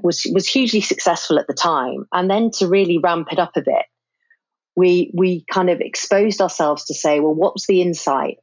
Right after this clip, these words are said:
A-, and the "Did somebody say, 'Just Eat'?" uh, was a line in, in culture in the both, both U K and Australian markets.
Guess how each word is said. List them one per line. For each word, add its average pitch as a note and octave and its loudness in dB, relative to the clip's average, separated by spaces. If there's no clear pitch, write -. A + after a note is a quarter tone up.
A-, E3+ 0
and F#3 0
the F3+ 2
"Did G3 0
somebody A#3+ 0
say, D#3 2
'Just - -2
Eat'?" C#3+ 0
uh, - 0
was F3 0
a E3+ 2
line F3+ 0
in, E3+ 0
in E3 0
culture - 0
in D#3+ 0
the D#3 0
both, D#3 0
both D#3 0
U G3 2
K D#3 0
and C#3+ 0
Australian F#3+ 0
markets. - -4